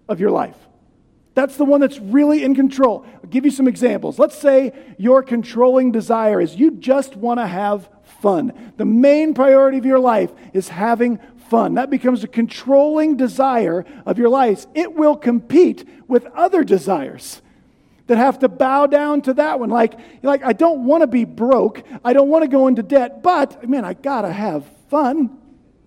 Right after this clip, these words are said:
And so before long, I will make bad decisions in other areas of my life to serve this one. I don't want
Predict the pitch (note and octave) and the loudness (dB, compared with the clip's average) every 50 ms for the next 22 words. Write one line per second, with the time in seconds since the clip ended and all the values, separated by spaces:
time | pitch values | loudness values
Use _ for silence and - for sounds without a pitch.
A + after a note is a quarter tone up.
0 | _ _ _ _ _ _ _ _ _ _ _ _ _ _ _ _ _ _ _ _ | _ _ _ _ _ _ _ _ _ _ _ _ _ _ _ _ _ _ _ _
1 | _ - A#3+ D4 C#4 C#4 C4 C4+ - D#4 D#4 D4+ D#4 E4 E4+ D#4 D4+ - - C#4+ | _ -6 -4 0 0 0 0 0 0 0 2 4 4 4 2 2 -2 -4 -6 -2
2 | E4 F4+ F4 D#4+ D4+ C#4+ C#4+ D4 F4 E4+ C#4+ C4+ - - - - - - F4 F4 | 0 0 2 2 2 2 2 2 2 2 2 2 0 -4 -14 -20 -6 -4 -2 -2
3 | E4+ D#4+ D4 C#4 C#4 C#4 A#3+ C#4 C4 - - F4 G4 G4+ C4+ G#3 A3+ F3+ F#3 A#3+ | -2 -2 -2 -4 -4 -2 -4 -4 -6 -2 -2 0 2 2 0 0 -2 -2 0 0
4 | C#4 C4 - - - - - - - C#4 D4+ D#4+ D#4 D#4 D4+ D#4 D#4 D#4 D#4 C#4+ | -2 -2 -4 -10 -18 -20 -14 -4 0 2 2 2 2 2 2 2 2 2 0 0
5 | B3 C#4+ C#4 C#4 C#4 C#4 D#4+ E4+ D#4+ C#4+ C4+ C#4 - - C4 - - - - F4+ | 0 0 0 2 2 2 2 2 2 0 0 -2 -6 -12 -12 -12 -12 -12 -8 -4
6 | F#4 F4+ E4 C#4+ C4+ C4+ A#3+ C#4+ D4 C#4+ - C4+ C#4+ F4+ F4 E4 C#4 A#3 - - | 0 2 4 4 4 2 0 -2 -4 -4 -6 -8 -2 0 0 0 0 -4 -6 -12
7 | - - B3+ - C#4+ E4+ E4 D#4+ D4+ D4+ D4 C#4 D#4+ F4 F4 D#4 - | -16 -18 -12 -4 -2 2 2 2 2 0 0 0 2 2 2 2 0